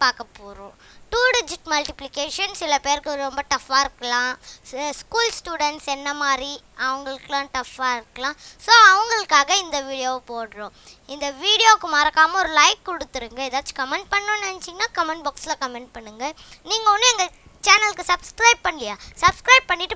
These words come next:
பக்கத்துல இருக்க bell ஐகானை press பண்ணிக்கிட்டீங்களா, நாங்க போடுற videos உங்களுக்கு நோட்டிஃபிகேஷன்ல வரும். இப்போ வாங்க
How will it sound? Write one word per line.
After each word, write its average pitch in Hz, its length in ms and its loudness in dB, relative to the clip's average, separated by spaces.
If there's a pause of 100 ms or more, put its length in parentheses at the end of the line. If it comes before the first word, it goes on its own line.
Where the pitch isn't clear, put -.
பக்கத்துல 427 340 0
இருக்க - 160 -6 (100)
bell 427 200 4
ஐகானை 320 400 -2
press - 380 -12 (100)
பண்ணிக்கிட்டீங்களா, 277 600 -4 (340)
நாங்க 466 180 6 (140)
போடுற 302 260 0
videos 339 300 -6
உங்களுக்கு 427 280 -4
நோட்டிஃபிகேஷன்ல 320 680 -8
வரும். 262 500 -6 (380)
இப்போ 466 180 2 (120)
வாங்க 320 260 4